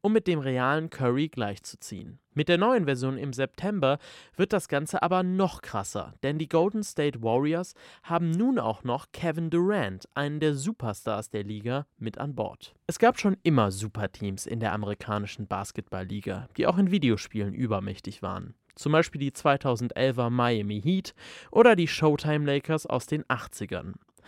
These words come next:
Aber diese Konstellation aus offensiven Stars ist bisher nie da gewesen.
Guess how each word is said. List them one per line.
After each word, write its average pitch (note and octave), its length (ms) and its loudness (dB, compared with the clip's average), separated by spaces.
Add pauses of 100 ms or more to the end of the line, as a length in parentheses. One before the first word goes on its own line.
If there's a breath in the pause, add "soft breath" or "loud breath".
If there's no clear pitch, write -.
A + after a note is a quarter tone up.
(240 loud breath)
Aber E3 220 4
diese A#3 280 0
Konstellation F#3 920 -2
aus A2+ 200 -6
offensiven D#3+ 680 -2
Stars D3 560 -2
ist - 200 -8
bisher E3+ 300 -2
nie E3+ 320 -2
da B2 240 -4
gewesen. F#2+ 500 -14